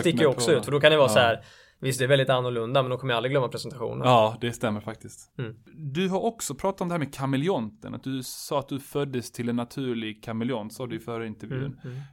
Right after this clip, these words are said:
Speaker 1: mm.
Speaker 2: Eh, berätta om det, vad innebär det för dig att vara en kameleont i sälj?
Speaker 1: Alltså, det innebär att kanske ha, ja, men bra social kompetens utan att man liksom utnyttjar det, så att du inte liksom så här spelar för hårt på det, att säga att, ja, men om det är några som är på ett visst sätt, då går du in helt i den rollen och ska vara exakt som dem, för det blir inte heller bra.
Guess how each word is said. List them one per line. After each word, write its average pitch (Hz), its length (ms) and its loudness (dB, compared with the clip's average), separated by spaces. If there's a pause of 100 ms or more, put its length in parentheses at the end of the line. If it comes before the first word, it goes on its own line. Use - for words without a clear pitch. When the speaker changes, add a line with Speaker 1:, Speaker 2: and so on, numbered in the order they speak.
Speaker 1:
mm. 113 260 -4
Speaker 2:
Eh, - 220 -10
berätta 151 480 -6
om 131 380 -4
det, 147 140 -4
vad 123 120 -4
innebär 143 320 -4
det 131 120 -4
för 143 140 -8
dig 147 240 -10 (120)
att - 180 -18
vara 131 80 -8
en 127 60 -8
kameleont 123 460 -8
i 104 60 -14
sälj? - 360 -14 (180)
Speaker 1:
Alltså, 139 380 2 (180)
det 139 360 -2 (400)
innebär 139 400 -2
att 123 200 0
kanske 131 300 -4
ha, 123 280 2
ja, 139 140 0 (220)
men 139 140 -2
bra 127 160 2
social 117 460 -4
kompetens 120 840 -10
utan 135 440 0
att 120 160 -6
man 127 100 -4
liksom 117 340 -6
utnyttjar 135 640 -2
det, 127 140 0
så - 120 -6
att - 60 -10
du 139 60 -2
inte 131 140 -4
liksom 123 260 -6
så - 140 -6
här - 20 -8
spelar 117 280 -4
för 165 300 2
hårt 120 200 -4
på 117 140 0
det, 113 80 -4
att 113 60 -8
säga - 160 -4
att, - 80 -10
ja, 113 60 -4
men 120 120 -4
om 120 80 -4
det 123 80 0
är 127 80 2
några 127 220 -2
som 123 140 -8
är 113 60 -6
på - 80 -6
ett 117 80 -8
visst 147 220 -6
sätt, - 160 -8
då 123 180 -4
går 123 140 -6
du 120 60 -2
in 117 100 -8
helt 143 320 0
i 123 40 -4
den 120 100 -2
rollen 117 180 -4
och 113 60 -6
ska - 120 -6
vara 117 120 -2
exakt 170 340 -4
som 127 140 -6
dem, 107 120 -8
för 131 100 -8
det 139 100 2
blir 139 120 2
inte 117 120 -6
heller 113 220 -4
bra. 135 240 -6